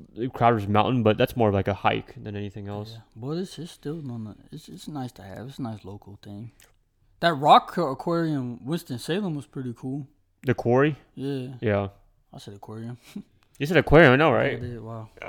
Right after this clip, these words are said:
Speaker 2: I didn't
Speaker 1: do,
Speaker 2: go to
Speaker 1: they
Speaker 2: college.
Speaker 1: do,
Speaker 2: I didn't go to college, guys.
Speaker 1: they do have, uh, water there, like, like, remem-, remember? But, uh,
Speaker 2: Yeah.
Speaker 1: but n-, n-, n-, no fish.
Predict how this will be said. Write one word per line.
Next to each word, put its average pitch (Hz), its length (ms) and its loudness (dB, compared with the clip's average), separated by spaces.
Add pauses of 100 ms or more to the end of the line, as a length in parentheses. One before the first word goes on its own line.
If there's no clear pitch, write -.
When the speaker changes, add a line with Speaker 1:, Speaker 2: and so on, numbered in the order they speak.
(160)
Speaker 2:
I - 560 -2 (160)
didn't - 40 10
Speaker 1:
do, 220 60 12
Speaker 2:
go 262 100 12
to - 40 10
Speaker 1:
they 220 80 12
Speaker 2:
college. 240 300 12
Speaker 1:
do, 151 40 4
Speaker 2:
I 175 60 12
didn't 190 140 8
go 175 80 10
to 147 60 6
college, 147 280 6
guys. 127 200 -2
Speaker 1:
they 180 120 12
do 240 160 12
have, 233 260 12
uh, 165 260 12
water 156 380 12
there, 110 240 10
like, 107 240 6
like, 110 240 4
remem-, 131 340 6
remember? 147 380 4
But, 127 280 6
uh, - 20 4
Speaker 2:
Yeah. 123 240 8
Speaker 1:
but 117 180 4
n-, 123 260 0
n-, 135 220 0
n-, 123 160 -2
no 131 140 2
fish. - 460 -6